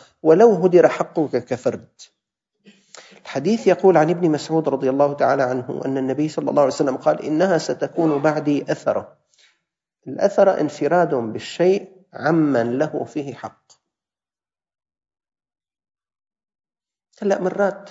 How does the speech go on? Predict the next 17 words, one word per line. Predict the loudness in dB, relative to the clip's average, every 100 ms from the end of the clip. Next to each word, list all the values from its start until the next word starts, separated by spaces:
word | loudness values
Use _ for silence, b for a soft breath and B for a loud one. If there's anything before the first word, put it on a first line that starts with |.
| -20
زوجة، | -2 2 2 0 -6 -10 -18 _ _ _ _ -10
مثلًا | -6 -4 -4 -4 -8 -8
ناخذ | -4 -4 -4
مثال | -2 0 0
بالبيت، | -2 -4 2 4 2 -2 -18 -20 _ _ b b -14
بس | -6 2
هو | 4
هذا | 6 6
موجود | 4 2 -2
في | -2
البيت، | 0 2 2 0 -8 -10
موجود | -8 -6 -8
في | -6
المعمل، | -2 -2 -2 -2 -4 -6
وموجود | -10 -6 -8
في | -2 0
البلاد، | 4 6 6 4